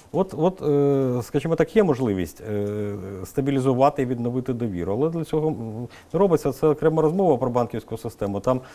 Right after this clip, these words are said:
і по фонду гарантування є вже питання. Там зараз по-, почалася оця, знаєте, е, це подрібнення вкладів. Ну, це що, питання зараз на слуху. Тобто люди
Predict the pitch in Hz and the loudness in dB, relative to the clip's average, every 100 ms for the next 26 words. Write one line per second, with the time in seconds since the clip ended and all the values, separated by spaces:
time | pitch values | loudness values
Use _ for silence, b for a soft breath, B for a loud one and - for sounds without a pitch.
0 | B - 120 139 - 143 139 143 143 147 | B -10 -2 -2 0 0 2 2 2 2
1 | 151 147 117 98 95 101 98 - 82 78 | 2 2 2 0 -2 -4 -6 -4 -4 -4
2 | 73 78 b b _ - 101 95 101 98 | -10 -12 b b _ -6 -4 0 0 0
3 | - 98 - - 98 107 101 - 107 98 | -4 -10 -8 -8 -4 0 2 0 -4 -2
4 | 107 - B B 110 113 98 98 B B | -2 -2 B B -2 -2 0 -4 B B
5 | B 135 120 110 95 92 - - 156 151 | B -12 -8 -6 -8 -8 -8 -2 0 0
6 | 170 151 135 120 - 139 139 139 120 - | 0 2 2 0 0 2 4 2 -4 -10
7 | - 135 143 120 120 - 104 104 117 123 | -14 -2 0 0 -2 -4 -8 -8 -2 0
8 | 113 101 113 107 - - 110 117 - 110 | 2 0 0 0 -2 -10 -12 -10 -8 -8
9 | B B - 120 - 131 143 143 | B B -8 -4 0 4 4 4